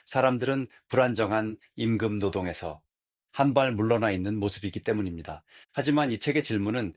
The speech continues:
이념이 아닙니다. 중요한 것은 이것입니다. 에이아이가 지배하는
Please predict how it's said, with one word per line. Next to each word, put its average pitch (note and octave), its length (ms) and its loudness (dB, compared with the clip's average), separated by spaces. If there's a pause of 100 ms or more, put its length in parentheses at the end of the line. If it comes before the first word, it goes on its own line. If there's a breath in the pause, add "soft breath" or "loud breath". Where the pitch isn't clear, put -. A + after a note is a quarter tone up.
(200 loud breath)
이념이 B2+ 360 2
아닙니다. F2+ 520 -4 (320 loud breath)
중요한 C#3+ 380 4
것은 B2 220 -4
이것입니다. G2 640 -6 (460)
에이아이가 A2 680 4
지배하는 F#2+ 640 0